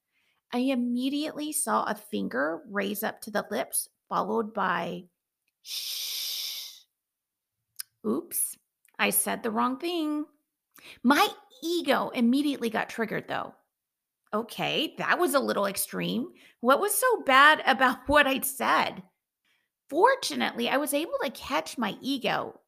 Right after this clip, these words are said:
and ask her to take a back seat. This is really a tough topic for parents. Some don't want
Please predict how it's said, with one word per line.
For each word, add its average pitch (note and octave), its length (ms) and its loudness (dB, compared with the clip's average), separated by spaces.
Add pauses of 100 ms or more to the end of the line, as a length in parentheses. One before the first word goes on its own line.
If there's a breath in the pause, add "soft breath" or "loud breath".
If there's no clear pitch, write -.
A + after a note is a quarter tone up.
(100)
and A3 180 0
ask A#3+ 360 2
her A#3+ 180 0
to G#3 120 -4
take G#3+ 260 -6
a F3+ 40 -8
back F3 300 -4
seat. - 480 -10 (680)
This C#4+ 380 -2 (100)
is C4 320 -4 (140)
really C#4 880 -2
a - 100 4
tough - 380 -2
topic - 420 -4
for F3+ 140 -8
parents. - 680 -4 (320 loud breath)
Some D#4 380 4
don't A4+ 280 6
want D4+ 300 4